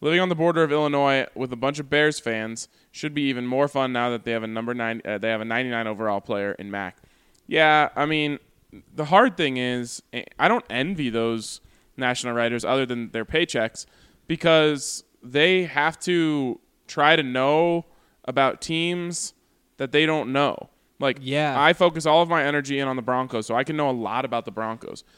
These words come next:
Speaker 1: They have to split that energy between thirty-two ways. It's just impossible for them to know.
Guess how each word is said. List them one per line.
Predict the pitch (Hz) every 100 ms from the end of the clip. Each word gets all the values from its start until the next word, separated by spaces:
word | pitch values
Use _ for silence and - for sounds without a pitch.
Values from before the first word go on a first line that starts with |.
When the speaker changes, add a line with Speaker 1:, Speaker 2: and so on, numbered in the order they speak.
| _ _
Speaker 1:
They | - 170
have | 175
to | 170 180
split | - - 156 156
that | 147 143
energy | 127 151 147 123
between | 120 117 127 123
thirty-two | - 139 143 127 143 123
ways. | 131 135 120
It's | 120
just | 165 202
impossible | 165 131 156 - 117
for | 117
them | 107
to | 95
know. | 90 52